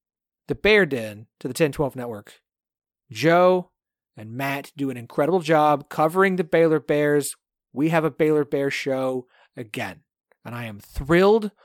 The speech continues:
about that. We're gonna talk with them here on the show here coming up in a little bit. I've spent a lot of time this year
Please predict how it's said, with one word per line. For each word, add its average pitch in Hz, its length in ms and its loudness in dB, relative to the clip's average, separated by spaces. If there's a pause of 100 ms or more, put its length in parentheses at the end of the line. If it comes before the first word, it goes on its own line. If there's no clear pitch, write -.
(260)
about 139 440 -4
that. - 220 -20 (280)
We're 117 80 -16
gonna 127 120 -8
talk 170 360 0
with 165 120 -4
them 160 120 0
here 160 160 -2
on 160 80 0
the 147 80 -4
show 151 280 2
here 147 140 -4
coming 143 260 -2
up 139 120 -4
in 123 60 -10
a 120 40 -10
little 107 200 -14
bit. 233 340 2 (460)
I've 151 180 -4
spent 226 160 0
a 202 60 4
lot 180 180 8
of 175 60 2
time 156 500 0 (640)
this 143 260 -4
year 131 420 -4